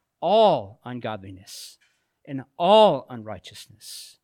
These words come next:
And he goes on to list those things: gossip, disobedient to parents, lying,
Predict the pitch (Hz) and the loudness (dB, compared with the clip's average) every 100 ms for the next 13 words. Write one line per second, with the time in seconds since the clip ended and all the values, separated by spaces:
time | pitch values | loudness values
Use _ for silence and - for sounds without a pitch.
0 | _ _ _ - 151 165 185 190 214 208 | _ _ _ -12 -8 -4 -2 0 0 0
1 | 214 202 277 - 208 165 160 131 127 _ | 0 2 2 0 -2 -2 -6 -8 -12 _
2 | _ - 143 170 233 247 185 123 - _ | _ -20 2 4 4 2 -4 -6 -10 _
3 | _ 165 226 233 214 233 226 226 220 220 | _ 0 2 2 0 0 0 0 0 -4
4 | 220 202 220 240 156 107 - - _ 160 | -6 -2 2 2 0 -6 -12 -12 _ -6
5 | 160 202 240 247 180 117 107 | 4 6 6 4 0 -4 -10